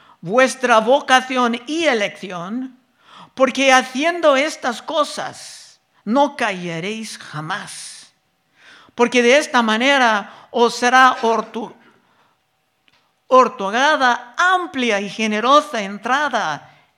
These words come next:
en el reino eterno de nuestro Señor y Salvador Jesucristo". Y no pierdas esa gran promesa de versículo diez.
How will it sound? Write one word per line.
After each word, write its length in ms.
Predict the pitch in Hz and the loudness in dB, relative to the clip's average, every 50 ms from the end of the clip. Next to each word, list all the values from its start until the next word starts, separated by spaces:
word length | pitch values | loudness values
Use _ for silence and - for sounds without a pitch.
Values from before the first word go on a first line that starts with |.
| _ | _
en 160 | 247 254 240 | -4 -2 -2
el 160 | 226 214 202 196 | -2 -2 -2 -4
reino 440 | 196 220 247 262 262 254 247 233 | -4 -2 -2 -2 0 0 -2 -2
eterno 600 | 208 196 196 - 233 240 240 233 226 220 220 214 | -2 -4 -2 -2 0 0 0 0 -2 -2 -4 -4
de 140 | 208 208 196 | -4 -6 -6
nuestro 540 | 196 196 208 208 202 208 - - - 175 170 | -6 -6 -6 -6 -8 -10 -12 -12 -10 -10 -10
Señor 640 | 170 185 175 170 185 202 214 214 214 208 208 202 202 - - - - _ _ _ | -10 -12 -12 -10 -6 -4 -4 -2 -2 -2 -2 -4 -6 -12 -20 -20 -20 _ _ _
y 100 | 202 180 | -12 -10
Salvador 1000 | - 202 185 185 180 175 170 165 160 160 196 208 220 220 214 208 196 190 190 - - _ _ _ _ _ | -6 -4 -2 -2 -2 -4 -6 -8 -6 -4 -2 0 0 2 2 0 0 -2 -6 -12 -18 _ _ _ _ _
Jesucristo". 720 | 170 - - 165 - - 226 262 247 - - 196 175 180 | -20 -18 -16 -12 -8 -6 -6 -6 -6 -8 -10 -14 -12 -10
Y 80 | 185 | -8
no 160 | 208 247 247 | -6 -6 -6
pierdas 440 | 254 269 269 277 269 262 254 240 - | -4 -4 -4 -2 -2 -4 -6 -8 -8
esa 200 | 247 220 233 214 | -10 -10 -10 -8
gran 440 | 202 196 226 247 269 285 302 294 247 | -8 -6 -2 -2 0 0 -2 -4 -4
promesa 1040 | 262 233 220 202 202 226 262 311 311 - - 190 165 156 151 185 247 254 - - _ _ _ _ _ _ _ _ _ _ _ _ | -6 -6 -6 -6 -6 -4 -4 -4 -4 -6 -8 -8 -8 -6 -4 -4 -6 -6 -8 -14 _ _ _ _ _ _ _ _ _ _ _ _
de 140 | - 190 196 | -8 -6 -6
versículo 460 | 185 180 185 - 220 214 214 190 185 | -6 -6 -8 -8 -8 -8 -8 -8 -8
diez. 520 | 180 220 277 294 240 - - - - - | -6 -8 -8 -6 -8 -10 -12 -16 -20 -20